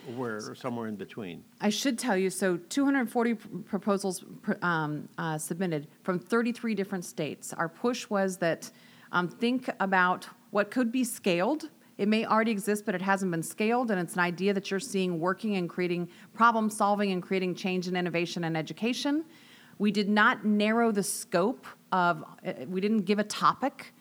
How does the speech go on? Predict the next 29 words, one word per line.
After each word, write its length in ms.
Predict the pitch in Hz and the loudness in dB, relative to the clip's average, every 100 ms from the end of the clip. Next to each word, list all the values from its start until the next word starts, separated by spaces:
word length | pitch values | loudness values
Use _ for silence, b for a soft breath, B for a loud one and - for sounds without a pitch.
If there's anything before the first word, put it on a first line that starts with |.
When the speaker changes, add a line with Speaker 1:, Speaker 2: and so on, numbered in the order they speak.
| b | b
Speaker 2:
and 80 | 196 | 0
in 80 | |
fact, 240 | 175 196 196 | 4 2 2
there 80 | 180 | 0
were 140 | 175 | 0
four 340 | - 190 202 | 0 0 2
really 420 | 185 185 196 196 - B B | 2 2 0 -2 -6 B B
interesting 600 | 226 226 254 202 240 196 | -2 0 -2 -2 0 0
themes 400 | 202 196 214 220 | 0 0 0 0
that 120 | 220 | 0
emerged 540 | 208 190 208 240 - - B B B | 2 2 0 -2 -8 -14 B B B
that 100 | 185 | 0
I 80 | 190 | 2
think 260 | 190 208 190 | 0 0 4
are, 420 | 175 170 170 - | 4 4 2 0
um, 440 | 170 156 151 156 - B B | 0 0 -2 -6 -10 B B
we 100 | 214 | -2
should 160 | 208 202 | -2 -2
take 180 | 226 196 | -2 0
note 280 | 202 196 185 | 2 2 0
of 100 | 156 | -4
them 260 | 110 - - | -8 -10 -10
when 160 | 170 170 | -4 -2
we 120 | 175 | 0
have 160 | 190 180 | 0 -2
such 260 | - 220 220 | -2 -4 -4
a 40 | |
broad 380 | 165 180 196 196 | 0 4 4 2
participation 880 | 196 185 190 - 180 175 226 240 | -6 -6 -8 -4 -4 -2 -4 -4